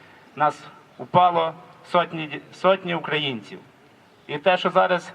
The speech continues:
офіційно визнається Міністерством охорони здоров'я, що сто осіб загинуло, це є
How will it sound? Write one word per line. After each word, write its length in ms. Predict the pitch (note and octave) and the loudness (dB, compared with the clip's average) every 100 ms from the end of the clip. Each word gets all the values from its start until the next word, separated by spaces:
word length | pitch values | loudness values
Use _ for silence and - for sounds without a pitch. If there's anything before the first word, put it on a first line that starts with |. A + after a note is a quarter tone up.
| - - - | -20 -10 -4
офіційно 560 | D#3+ F#3+ - F#3+ F3 | -2 -2 0 0 0
визнається 680 | F3 E3 F3+ F3+ E3+ D#3+ D3 - - - - - - - - - | -2 -2 0 0 0 -4 -6 -10 -20 -20 -20 -20 -20 -20 -18 -12
Міністерством 520 | D3+ E3 E3 F3+ F3+ E3 | -8 -6 0 0 0 -2
охорони 300 | F#3 F3 E3 | 0 0 0
здоров'я, 360 | E3 F3 D#3+ | 0 2 0
що 160 | D3+ D3 | -2 -6
сто 360 | - F3+ D#3+ - | 0 0 0 -4
осіб 340 | - G3+ F#3+ | -2 -2 0
загинуло, 440 | E3 E3+ D#3+ D3 | 0 0 0 -2
це 200 | C#3+ D#3+ | -2 -4
є 280 | D3+ C#3+ C3+ | 0 2 2